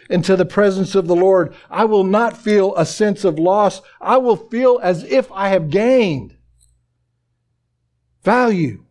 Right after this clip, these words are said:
meaning, purpose. And life has been added at that very moment. And then Paul says this in verse twenty-three of that chapter. He says,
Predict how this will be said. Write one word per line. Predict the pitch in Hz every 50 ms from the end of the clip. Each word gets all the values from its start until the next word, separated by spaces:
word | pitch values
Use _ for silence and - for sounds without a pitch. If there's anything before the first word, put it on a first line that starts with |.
| _ _ _ _ _ _ _ _ _ _ _ _ _ _ _ _ _ _ _ _ _ _ _ _ _ _ 139
meaning, | 151 190 240 262 254 233 196 160 131 107 95 - _ _ _ _ _ _ _ _ _ _ _ _ _ _ _ _ _ _ _ _ _ _ _ _ _ _ _ _ _ _ _
purpose. | _ - 156 143 - - - - - - - _ _ _ _ _ _ _ _ _ _ _ _ _ _ _ _ _ _ _ _ _ _ _ _ _ _ -
And | 117 113 113
life | 117 127 147 175 190 190 -
has | 180 175 156
been | 143 165 170 170 175
added | - 160 160 170 170 170 160 160 147 147 143 131 - _ _ _ _ -
at | 143 156 170 180 175 139
that | 139 160 165 170 156
very | 143 156 160 165 165 160 151
moment. | 147 147 151 160 156 147 135 120 - - - - -
And | 143 165 175
then | 196 208
Paul | - - 202 202 190 185
says | 180 - - 196 190 165 147 139
this | 156 160 156 143 120 107 - - - - - _ _ _ _ _ _ _ _ _ _ _ _ _ _ _ _ _ _ -
in | 131
verse | 123 151 143 143
twenty-three | - - - 170 160 147 127 - - 143 147 147 139
of | 135 123 120
that | 131 127 123 123 -
chapter. | - - 151 147 139 147 139 123
He | 139
says, | 131 - 156 151 135 127